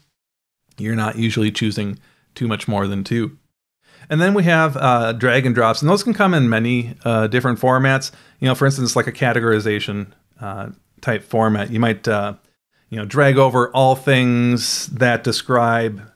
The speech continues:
this protocol or have to do with this protocol. Or it could be, um, like an order type of thing, you know, rearrange these things in a particular order. You know, um, you know, prioritization type order would be a good example of that. And there's lots of places where prioritization can come into play.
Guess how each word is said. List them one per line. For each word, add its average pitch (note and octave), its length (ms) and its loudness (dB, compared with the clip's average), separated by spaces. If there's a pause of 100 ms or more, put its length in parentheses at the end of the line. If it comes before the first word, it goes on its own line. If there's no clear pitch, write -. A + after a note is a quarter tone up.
(220)
this A#2+ 360 -4
protocol G#2+ 680 0
or G2+ 120 -2
have A2+ 220 -2
to A#2 100 -4
do A2 160 -2
with G#2+ 160 -2
this G#2+ 160 -2
protocol. G#2 680 -6 (460)
Or A2 420 0
it A2+ 200 -2
could A2 240 -2
be, A2 420 2
um, G#2 460 -6
like A#2 120 -2
an A#2+ 120 -4
order B2 520 0 (560)
type A#2+ 160 -2
of G#2+ 120 -8
thing, G#2+ 240 0
you G#2+ 80 0
know, G#2+ 100 0
rearrange A#2+ 540 2
these A#2 240 -2
things A#2 420 0 (100)
in A2+ 220 0
a A#2+ 160 -4
particular A2+ 500 0
order. A2 560 -2 (280)
You G#2+ 160 -8
know, G#2 240 -4
um, G#2 360 -4
you A#2 120 -8
know, G2+ 120 -10 (180)
prioritization G#2+ 920 -2 (140)
type - 180 -4
order G2 260 -4
would G2 120 -6
be G2+ 160 -4
a G#2 180 -4
good G2+ 140 -2
example G2+ 500 -2
of G2 160 -2
that. G2+ 140 0
And G2 80 -2
there's G2+ 160 -6
lots G2 180 -4
of - 60 -20
places - 320 -12
where G2+ 80 -4
prioritization G2 680 -4
can G#2+ 120 -8
come G2+ 200 -4
into G2 120 -6
play. G#2 320 -6